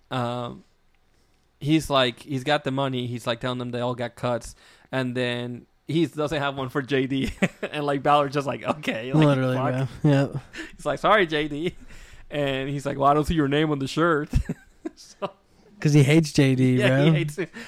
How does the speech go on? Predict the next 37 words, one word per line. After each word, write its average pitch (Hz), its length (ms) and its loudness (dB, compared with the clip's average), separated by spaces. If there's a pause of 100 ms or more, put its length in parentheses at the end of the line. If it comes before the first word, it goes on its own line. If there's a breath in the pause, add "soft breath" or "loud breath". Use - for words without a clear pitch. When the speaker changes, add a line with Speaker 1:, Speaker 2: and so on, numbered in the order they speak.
Speaker 1:
I 196 100 4
feel 285 200 2
like 208 340 4
Balor 156 320 6
hates 156 240 -8
him, 135 140 -6
too. 139 320 -10 (240)
Speaker 2:
Bro, 202 240 8
seriously, - 220 4
Speaker 1:
He 285 60 4
never 226 280 6
Speaker 2:
man. 143 120 4
Speaker 1:
sticks 208 240 4
up 160 160 4
for 165 140 2
him. 185 360 -6
Speaker 2:
So - 180 6
does 233 80 8
Priest. 214 540 4
They 196 140 2
all 277 140 4
hate 170 200 4
Speaker 1:
Well, 247 100 6
Speaker 2:
J 233 60 6
D. - 40 0
Speaker 1:
no, 208 80 4
I - 20 6
mean, 190 160 0
Priest 320 400 -2
hates 160 280 -6
him, 123 120 -8
like, 123 200 -4
is 135 160 -6
well, 139 640 0
you 143 100 -10
know, 131 140 -6
documented. 123 800 -8